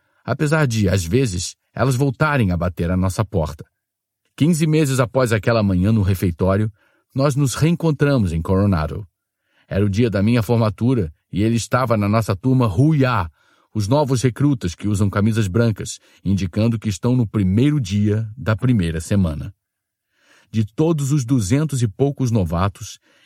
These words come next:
ele era o único que não sorria. Ele sabia demais. Depois da cerimônia, ele veio até mim, estendeu a mão e me deu os parabéns. "Não esquece",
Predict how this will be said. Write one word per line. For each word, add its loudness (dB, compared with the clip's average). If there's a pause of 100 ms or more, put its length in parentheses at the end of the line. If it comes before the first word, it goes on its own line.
ele 2
era 4
o 2
único 0
que -2
não 2
sorria. -2 (800)
Ele -4
sabia -2
demais. -8 (680)
Depois 0
da 0
cerimônia, 0 (240)
ele 0
veio 2
até 0
mim, 0 (200)
estendeu 0
a 2
mão 0 (140)
e 0
me 2
deu -2
os -4
parabéns. -4 (1200)
"Não 2
esquece", 0